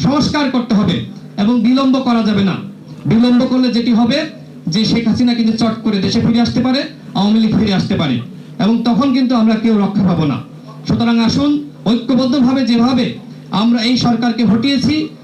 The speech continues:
আমাদেরকে এখন ঐক্যবদ্ধ থাকা জরুরি। আমাদের জাতীয় সরকার দরকার, জাতীয়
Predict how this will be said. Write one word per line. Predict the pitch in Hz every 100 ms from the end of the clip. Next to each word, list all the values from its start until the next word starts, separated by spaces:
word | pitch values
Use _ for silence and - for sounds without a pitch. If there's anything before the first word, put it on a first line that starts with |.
| - -
আমাদেরকে | 196 233 226 226 202
এখন | 220 214
ঐক্যবদ্ধ | - 214 202 202 196
থাকা | 208 180
জরুরি। | 175 156 120 - - - - - -
আমাদের | 202 254 262 190
জাতীয় | 247 294 294 -
সরকার | 269 285 233
দরকার, | 240 226 170 - - - - 247
জাতীয় | 247 285 294